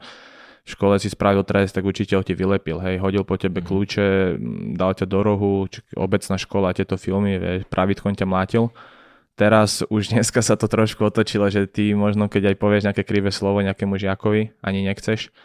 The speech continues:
Speaker 1: on to povie doma inač a veľmi často, respektíve nie až tak často, ale často, e, sa stáva, že dojde rodič, napíše dosť takú výraznú správu, nepríjemnú a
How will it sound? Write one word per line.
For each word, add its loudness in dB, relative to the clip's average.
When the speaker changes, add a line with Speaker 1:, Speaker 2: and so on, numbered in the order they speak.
Speaker 1:
on 0
to 0
povie 2
doma 4
inač 2
a -4
veľmi 0
často, 0
respektíve -4
nie 0
až -2
tak -6
často, -2
ale 2
často, -2
e, -2
sa -6
stáva, 2
že 0
dojde 2
rodič, 2
napíše -2
dosť -4
takú -6
výraznú 2
správu, 2
nepríjemnú 2
a 4